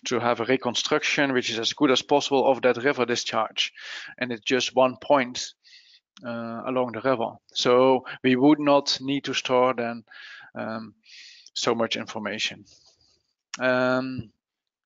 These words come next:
and we can also, uh, limit the updates to a time horizon where we expect a significant correlation. We would, of course, not update, uh, for this time point T five with, um, measurement at, the, for example, time point, uh,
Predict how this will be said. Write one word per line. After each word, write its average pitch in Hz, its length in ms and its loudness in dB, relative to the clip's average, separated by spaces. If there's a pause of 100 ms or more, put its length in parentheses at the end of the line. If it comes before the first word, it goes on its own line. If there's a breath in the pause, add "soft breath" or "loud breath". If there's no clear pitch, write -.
(340)
and 151 200 0
we 143 120 2
can 143 240 0
also, 131 560 2 (400 loud breath)
uh, 123 480 0 (200 loud breath)
limit 156 360 2
the 165 100 2
updates 143 480 2
to 139 140 0
a 131 40 0
time 143 380 0
horizon 127 720 2 (220 loud breath)
where 131 120 2
we 127 140 0
expect 127 480 -4
a 131 60 -8
significant 123 440 -8
correlation. 113 600 -8
We 127 100 -2
would, 143 160 4
of 139 140 2
course, 139 320 4
not 135 280 0 (300 loud breath)
update, 135 500 2
uh, 139 120 -2
for 123 180 -4
this 117 200 -8
time 123 260 -4
point 120 260 -10
T 120 140 -10
five 151 520 2 (640 loud breath)
with, 135 340 2
um, 123 360 -2 (560 soft breath)
measurement 127 460 -2
at, 120 140 -4
the, 113 60 -12
for - 180 -8
example, 117 280 -6
time 120 320 -6
point, 117 380 -8
uh, 113 100 -8